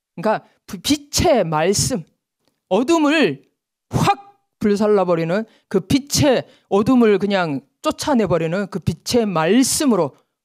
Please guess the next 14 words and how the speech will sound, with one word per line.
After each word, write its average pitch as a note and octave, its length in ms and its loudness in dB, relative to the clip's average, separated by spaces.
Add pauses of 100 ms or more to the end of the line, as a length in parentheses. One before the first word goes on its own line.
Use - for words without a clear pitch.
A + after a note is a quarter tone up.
(480)
오셨다는 E3 500 -4
거예요. C#3+ 200 -8 (180)
근데 G#3 140 0
어디에 C#4+ 380 2
임하셨냐? A3 640 0 (240)
각 G3+ 200 -4
사람 A3 400 0
위에 G3+ 460 0
임하셨어요. G3 680 -2
그 F#3+ 120 -12
다음 F3 200 -4
십일 F#3+ 400 -10
번. A3+ 220 -6 (680)
예. C3 160 -12